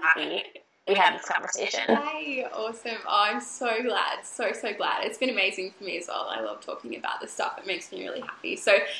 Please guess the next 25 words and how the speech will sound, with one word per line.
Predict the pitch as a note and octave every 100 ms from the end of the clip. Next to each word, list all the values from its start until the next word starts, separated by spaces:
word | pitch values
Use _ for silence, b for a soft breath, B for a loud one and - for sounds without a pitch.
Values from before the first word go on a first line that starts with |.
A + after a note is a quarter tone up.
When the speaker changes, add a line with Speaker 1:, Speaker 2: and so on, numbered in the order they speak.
| B
Speaker 2:
thank | A3+ A3+ B3
you | B3
so | - - A3 A3
much, | G#3 F#3 -
honestly, | G3+ G3 - G#3+
from | -
the | B3+
Speaker 1:
Ah. | A#3
Speaker 2:
bottom | G3+ -
of | G3+
my |
heart. | G3+ A#3 - -
Thank | F#2+ G2
you, | F#2+
thank | G2+ G#2+ -
you, | -
thank | F#2 G3 G3
you |
for | G#3+
being | A3+ G3
a | G3+
part | - F#3+
of | F#3+
this. | G3+ G#4+ G#4+ - B B B B
And, | - A3+ A3